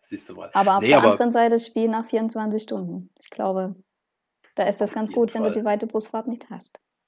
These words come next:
Speaker 1: Das ist richtig, aber ökonomisch auch absolut sinnvoll, wenn man
Speaker 2: Ja.
Speaker 1: dann, äh, im wunderschönen Dresden bleibt und dann eben mal schnell rüberfährt und dann sich eine andere weite, weite Strecke spart. Aber du hast schon gesagt, oben wird's jetzt muckelig eng.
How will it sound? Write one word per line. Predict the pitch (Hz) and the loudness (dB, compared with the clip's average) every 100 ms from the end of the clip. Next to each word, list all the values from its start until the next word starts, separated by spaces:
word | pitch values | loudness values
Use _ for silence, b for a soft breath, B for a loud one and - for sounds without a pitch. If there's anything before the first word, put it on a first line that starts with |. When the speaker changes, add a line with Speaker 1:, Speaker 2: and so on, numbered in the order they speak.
| _ | _
Speaker 1:
Das | 92 - | -12 -10
ist | 107 107 | -8 -4
richtig, | - 101 95 | -4 -4 -8
aber | 92 95 | -8 -10
ökonomisch | 104 104 98 113 110 | -6 -4 -2 -2 0
auch | 107 | 0
absolut | 104 - 113 104 | 0 -4 -4 -4
sinnvoll, | 101 113 - - 87 | -2 -2 -4 -10 -10
wenn | 85 | -12
man | 90 92 | -12 -8
Speaker 2:
Ja. | |
Speaker 1:
dann, | 90 87 90 87 | -6 -8 -12 -12
äh, | 87 87 85 B B B B B B _ - | -12 -12 -14 B B B B B B _ -14
im | 98 | -2
wunderschönen | 110 110 - 107 104 | 2 2 2 0 2
Dresden | 104 107 113 | 2 2 -2
bleibt | 104 98 113 - | -2 0 0 -2
und | 101 | -4
dann | 104 101 101 104 | -4 -2 -6 -8
eben | 107 107 | -8 -4
mal | 98 | -4
schnell | 92 104 | -4 -6
rüberfährt | 95 117 110 - 104 107 | -6 -4 -2 -2 -4 -6
und | 92 | -10
dann | 95 | -10
sich | 101 107 | -8 -6
eine | 101 | -4
andere | 110 117 104 95 | -2 0 0 0
weite, | 104 107 113 107 107 - | -2 0 2 2 0 -6
weite | 101 101 - | -2 -2 -2
Strecke | 101 - 107 | -8 -6 -6
spart. | 110 - 139 95 | -2 2 2 0
Aber | 92 | -4
du | 98 | -4
hast | 101 | -2
schon | 107 | -4
gesagt, | 104 117 - | -2 -2 -2
oben | 110 117 | -6 -2
wird's | 110 | -2
jetzt | 113 104 | -2 -2
muckelig | 120 120 107 107 110 | -2 0 0 0 -2
eng. | 107 170 | -4 -4